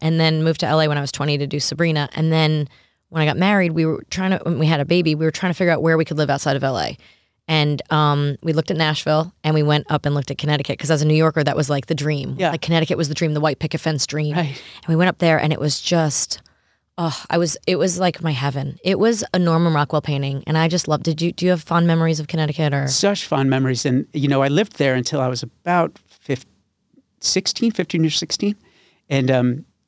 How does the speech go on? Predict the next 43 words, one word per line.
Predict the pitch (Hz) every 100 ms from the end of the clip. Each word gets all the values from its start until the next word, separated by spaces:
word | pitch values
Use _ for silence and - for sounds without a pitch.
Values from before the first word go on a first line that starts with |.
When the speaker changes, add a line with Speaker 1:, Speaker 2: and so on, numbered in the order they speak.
| _ -
Speaker 2:
a | 135
lot | 139 147 147
of | 123
my | 120
family, | 139 123 120
I'm | 139 160
from | 151 113
a |
huge | 110 - 151 123
Italian | - 117 120 143
family. | 127 113 -
Speaker 1:
Okay. | 160 165 160 151 - -
Speaker 2:
And | 127 117 127
there, | - 131 131 - - _ _ _ 151 127
we, | 123 131 -
we | 151 131 123
are | 113
there | 113 110 -
in | 110 104 -
big | 139 120
numbers | 120 107 - -
in, | 139
Speaker 1:
Yeah. | 147 143
Speaker 2:
in | 117
West | 113 113
Hartford | 127 - 127
Speaker 1:
Do |
you | 190
go | 165
Speaker 2:
still. | 156 127
Speaker 1:
back | 123 _ _
Speaker 2:
Every | 143 147 165
year. | 165
Speaker 1:
here? | 190 190
Speaker 2:
Yeah, | 156
Speaker 1:
Oh, |
you | 226 220
do? | 254 -
Speaker 2:
as | -
often | 151 147 165
as | 156
I |
can. | - 160